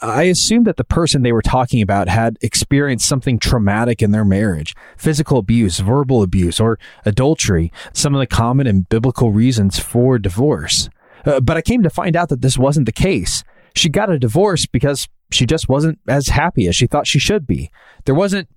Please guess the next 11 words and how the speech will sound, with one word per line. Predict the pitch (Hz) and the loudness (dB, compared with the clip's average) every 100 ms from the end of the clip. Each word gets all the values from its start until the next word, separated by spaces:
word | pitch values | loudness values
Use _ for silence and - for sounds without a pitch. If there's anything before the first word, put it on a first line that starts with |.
| - | -2
enough | 160 175 - | -2 0 0
laughter. | 143 175 - 98 | 0 0 -2 -2
The | 85 107 | -2 -2
bedroom | 143 170 170 165 | 0 0 2 2
was | 147 | 0
cold. | - - 160 107 92 - - | 0 0 2 2 -2 -12 -2
They | - | 0
occasionally | 151 - 170 190 180 180 | 0 0 0 2 0 0
disagreed | 147 165 156 135 165 | 0 -2 0 0 0
about | 160 151 104 | 0 -2 0
politics. | - 190 175 117 92 - | 0 0 0 0 -2 -2